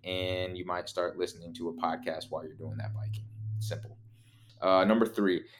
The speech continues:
hundred fifty to a hundred and eighty minutes of cardio a week is the goal, but something is always gonna be better than nothing.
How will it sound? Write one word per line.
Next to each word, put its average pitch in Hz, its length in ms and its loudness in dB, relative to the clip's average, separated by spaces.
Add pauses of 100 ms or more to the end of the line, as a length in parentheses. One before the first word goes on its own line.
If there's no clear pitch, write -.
(240)
hundred 151 420 6
fifty 139 340 8
to 110 200 4
a - 20 8
hundred 107 340 6
and 101 100 2
eighty 107 240 10
minutes 101 420 6
of 87 200 -4
cardio 98 440 6
a - 20 4
week 95 320 0
is 92 140 -4
the 82 200 -6
goal, 131 520 10
but - 120 0
something 104 360 2
is 82 100 -2
always 95 300 4
gonna 90 120 0
be 87 140 -2
better 90 260 6
than 85 200 0
nothing. 98 360 4